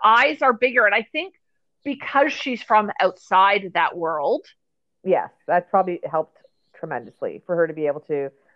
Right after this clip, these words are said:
Speaker 2: have the strength to get out of it. <laughs>
Speaker 1: Did you notice there's a lot of quote unquote letter writing? Like, um, she's like, you know, "Kate wrote me an apology letter." And then she would say, um,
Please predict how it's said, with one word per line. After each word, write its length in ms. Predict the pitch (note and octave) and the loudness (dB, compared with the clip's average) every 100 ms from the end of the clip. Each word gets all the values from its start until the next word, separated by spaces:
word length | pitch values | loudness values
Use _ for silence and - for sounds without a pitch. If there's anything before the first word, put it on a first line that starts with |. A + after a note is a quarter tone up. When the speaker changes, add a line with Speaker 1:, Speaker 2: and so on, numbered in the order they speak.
| _ | _
Speaker 2:
have 120 | E3 | -4
the 80 | E3 | -2
strength 360 | E3 F3 D3 D3 _ | -4 -4 -6 -10 _
to 220 | D#3+ C3 A2 _ _ _ F3 | -4 -4 -8 _ _ _ -2
get 120 | F3 | 0
out 180 | C#3 C3+ | 0 -2
of 80 | G#2 | -8
it. 180 | - - | -14 -4
<laughs> 440 | C4 C4 C4 F#3 - - - - - | -2 0 -4 -8 -16 -20 -20 -20 -4
Speaker 1:
Did 140 | E4+ | -2
you 140 | F4+ D5+ A5 D#5+ | 4 4 4 2
notice 380 | B3+ F#3+ G3+ A3 | 4 4 2 2
there's 160 | A3+ G3+ | 2 2
a 60 | |
lot 280 | F#3+ F#3 F#3 | 4 4 4
of 160 | G3 F#3+ - | 2 0 -10
quote 300 | - - F#3+ G3 | -8 2 4 4
unquote 500 | F#3+ - F#3 F#3 - | 0 0 2 2 -2
letter 420 | F3 E3 F3 G3 | -6 -2 0 2
writing? 520 | G#3 G#3 G#3+ A#3 C4 D#4 _ _ _ _ _ _ _ _ - - _ | 2 2 2 -2 -6 -16 _ _ _ _ _ _ _ _ -20 -20 _
Like, 320 | G#3 F#3+ F3+ F3+ - _ - F#3 | 2 2 2 -4 -20 _ -4 2
um, 480 | F3+ F3 E3+ E3+ - _ | 4 4 2 0 -8 _
she's 260 | - G3+ F#3 | -10 -4 -2
like, 200 | E3+ - _ | -2 -4 _
you 100 | F#3 | -4
know, 120 | F3+ D3+ | -2 -4
"Kate 320 | - G#3+ - | -2 -2 0
wrote 180 | F#3+ F#3 | 2 2
me 260 | F#3+ F3+ - | 0 -4 0
an 140 | F3 | 0
apology 560 | E3+ - A3 G#3+ G3+ G3+ | 0 0 2 2 0 -2
letter." 380 | G3 G3+ - - | 0 0 0 -6
And 140 | E3+ E3+ | -8 -4
then 160 | D#3+ D#3 | -6 -8
she 240 | - G3 | -10 -6
would 200 | G3 F#3+ | -6 -6
say, 720 | - F#3 F#3 F#3 F#3 F#3 F#3 - - - | 0 4 4 4 2 0 -6 -12 -12 -2
um, 440 | F3+ F3+ F3+ F3 | 4 4 4 2